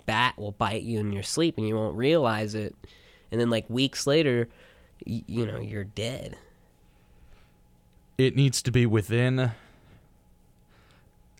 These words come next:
Speaker 2: the, the doses go within day three, seven, and fourteen.
Speaker 1: Of the initial contact?
Speaker 2: Of the first shot. So, uh,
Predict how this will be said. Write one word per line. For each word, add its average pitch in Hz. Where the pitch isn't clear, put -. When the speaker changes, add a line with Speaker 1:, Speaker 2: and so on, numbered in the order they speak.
Speaker 2:
the, 113
the 110
doses 131
go 107
within 101
day 101
three, 123
seven, 107
and 98
fourteen. 82
Speaker 1:
Of 117
the 95
initial 113
contact? 110
Speaker 2:
Of 113
the 104
first -
shot. -
So, 101
uh, 101